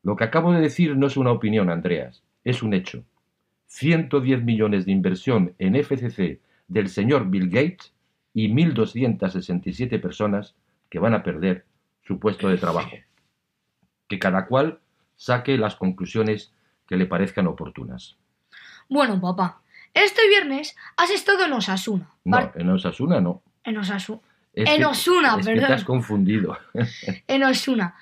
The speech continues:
Speaker 2: participando en un acto organizado por una entidad que se llama Fides, que es una escuela cuyas actividades se centran en la economía social.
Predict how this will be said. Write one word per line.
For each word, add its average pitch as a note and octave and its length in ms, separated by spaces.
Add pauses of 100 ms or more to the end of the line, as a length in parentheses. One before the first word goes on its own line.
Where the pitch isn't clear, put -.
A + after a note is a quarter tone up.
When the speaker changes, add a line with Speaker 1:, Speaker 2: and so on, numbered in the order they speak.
(360)
Speaker 2:
participando F4 1000
en C#4+ 180
un E4 140
acto E4 300
organizado C#4 720
por B3+ 160
una D4 200 (200)
entidad B3+ 680 (240)
que C#4+ 140
se C#4+ 180
llama F#4 320 (120)
Fides, G#3 540 (400)
que D4 200
es F4+ 120
una F4 180
escuela E4 520
cuyas B3 340
actividades D4+ 840 (160)
se C4+ 260
centran D#4+ 460
en C#4+ 140
la B3 100
economía A#3 520
social. F#3 420